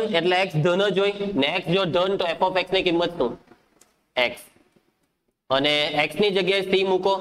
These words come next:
કેમ કે હવે આ બહુપદી છે. હવે direct f માં c મૂકો, direct. તો f of c. બાળકો, f of c નો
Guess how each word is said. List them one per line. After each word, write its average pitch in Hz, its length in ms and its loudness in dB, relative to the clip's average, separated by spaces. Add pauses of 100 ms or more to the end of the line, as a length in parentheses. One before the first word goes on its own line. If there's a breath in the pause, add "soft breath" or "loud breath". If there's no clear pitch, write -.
(400)
કેમ 143 180 2
કે 156 120 4
હવે 165 140 2
આ 170 100 0
બહુપદી 175 520 2
છે. 170 80 2 (1120)
હવે 160 180 2
direct 202 460 0
f - 80 -
માં 208 180 2
c 202 180 4
મૂકો, 165 200 2
direct. 156 460 0 (420)
તો 165 80 2
f 165 260 2
of 196 80 -2 (120)
c. - 20 -2 (920)
બાળકો, 208 260 2 (300)
f - 120 -8
of 240 100 0 (120)
c 220 80 2 (320)
નો 208 80 2